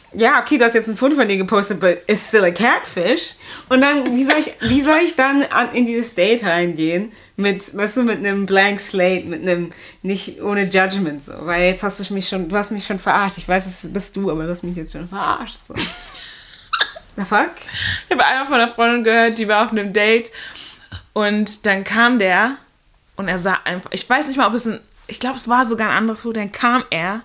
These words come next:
Speaker 2: es war ein anderer Mann, viel älter und so.
Speaker 1: Mm-mm.
Speaker 2: Und dann
Speaker 1: Da will man doch schreien,
Speaker 2: aber
Speaker 1: wegrennen.
Speaker 2: anstatt zu gehen, <laughs> oh mein Gott, tut mir so leid. Anstatt zu gehen,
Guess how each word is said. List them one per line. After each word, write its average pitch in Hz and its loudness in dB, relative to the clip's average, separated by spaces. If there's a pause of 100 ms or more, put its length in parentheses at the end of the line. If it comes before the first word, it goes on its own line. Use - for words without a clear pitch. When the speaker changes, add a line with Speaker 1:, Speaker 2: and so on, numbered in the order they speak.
(240)
Speaker 2:
es - -18
war 202 -2
ein - -6
anderer 214 0
Mann, 190 2 (500)
viel 226 4
älter 220 4
und 202 0
so. 190 0 (340)
Speaker 1:
Mm-mm. 180 -2 (520)
Speaker 2:
Und 220 2
dann 262 6
Speaker 1:
Da 277 2
will 254 4
man 254 4
doch 240 0
schreien, 247 0
Speaker 2:
aber - 4
Speaker 1:
wegrennen. 285 2
Speaker 2:
anstatt 240 2
zu 277 -2
gehen, 311 4 (580)
<laughs> - -8 (1600)
oh 127 -10
mein - -14
Gott, - -8
tut - -14
mir - -20
so 80 -14
leid. - -8 (480)
Anstatt 285 2
zu 277 0
gehen, 262 2